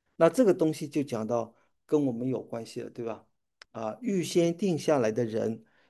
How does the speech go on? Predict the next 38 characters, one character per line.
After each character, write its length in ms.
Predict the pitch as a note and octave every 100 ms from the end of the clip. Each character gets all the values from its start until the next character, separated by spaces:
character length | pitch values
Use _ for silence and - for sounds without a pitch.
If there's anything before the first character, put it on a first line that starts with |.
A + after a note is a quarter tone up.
| _
又 220 | F3+ D3
招 340 | B2+ E3+ D#3+ D#3+
他 200 | - D3
们 240 | C#3 A2
来， 220 | G2+ G2+
所 320 | - - B2+ B2
招 360 | - F#3 F#3+
来 180 | D#3+ A#2
的 120 | B2
人 280 | A#2 G#2+ A2
呢， 120 | A#2 -
又 300 | C#3 B2 A2+
称 360 | - - C#3
他 200 | B2+ C3+
们 200 | C3 A2 G#2+
为 140 | G#2
义， 360 | A#2+ A#2 A2+ - _ _ _ _
称 540 | - - F3 E3+ F3
他 300 | E3+ E3+ E3
为 200 | C#3 A#2
义 160 | B2+ D3+
的 140 | A2+
人， 260 | G#2 - - _ _ _ _
叫 260 | - D#3 A#2
他 220 | A#2 C3
们 200 | A2+ G#2 -
得 160 | A2
荣 200 | G#2+ G#2+ G#2+
耀。 200 | - - _ _
所 160 | - F#3
以 120 | F3
也 140 | C#3 A#2+
就 160 | D3
是 80 | C3
说， 160 | C#3+ C3+
神 480 | C3 - B2 C#3 D#3+
已 140 | A#2+
经 300 | B2 C#3